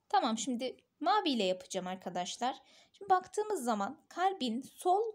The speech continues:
karıncığından çıkan kan temizlenmek için nereye gidiyor? Akciğerlere. Akciğerlere gittiği için biz bu damarın ismine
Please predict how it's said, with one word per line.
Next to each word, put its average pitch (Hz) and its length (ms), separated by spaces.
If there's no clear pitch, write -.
karıncığından 269 880
çıkan 277 500
kan 208 400
temizlenmek 285 580
için - 240
nereye 285 180
gidiyor? 269 340
Akciğerlere. 175 800
Akciğerlere 285 720
gittiği 269 400
için 220 380
biz 330 220
bu 202 120
damarın 262 360
ismine 277 320